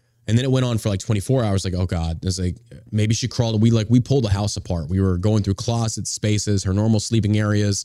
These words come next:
There was no fresh poop in her litter box. Like, she's not in this house. And if she got out, I don't think we're gonna find her. Like, I, I really don't think we're gonna find her.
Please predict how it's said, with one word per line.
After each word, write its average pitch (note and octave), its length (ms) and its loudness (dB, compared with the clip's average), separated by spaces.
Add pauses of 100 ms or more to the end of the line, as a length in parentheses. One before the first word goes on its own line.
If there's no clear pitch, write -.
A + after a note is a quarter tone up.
(440)
There G#2 100 2
was G2+ 100 2
no A2 460 4 (260)
fresh - 320 -4
poop A#2 220 6
in G2+ 60 2
her G2 60 4
litter G#2 180 4
box. G2+ 400 -2
Like, F#2 220 -2
she's - 260 -4
not F#2+ 160 0
in D#2+ 40 -8
this F2 160 -4
house. F2+ 440 -4 (200)
And E2+ 80 -6
if E2+ 60 -6
she - 120 -6
got G2 200 0
out, G2 300 -4 (100)
I F#2 200 -4 (160)
don't G2+ 220 0
think F#2 180 -2
we're F#2+ 80 0
gonna F2+ 120 -2
find F2+ 320 -4
her. E2 240 -6 (340)
Like, F#2+ 140 -6 (160)
I, F#2+ 120 -6
I E2+ 100 -6
really F#2+ 360 0
don't F2+ 140 2
think F2 140 -2
we're E2+ 80 -4
gonna E2+ 100 -2
find F2 300 -6
her. E2 240 -6